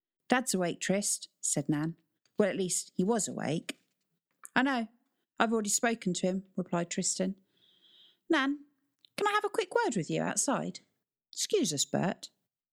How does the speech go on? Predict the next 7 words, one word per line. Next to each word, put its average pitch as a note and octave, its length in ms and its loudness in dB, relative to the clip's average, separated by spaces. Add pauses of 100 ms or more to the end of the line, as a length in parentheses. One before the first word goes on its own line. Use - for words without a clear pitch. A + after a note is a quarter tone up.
(720)
Nan B3 300 2
was D#3 180 -2
reluctant F3 540 0
to - 100 -2
leave D3 180 0
her C#3+ 120 0
father, D3 500 0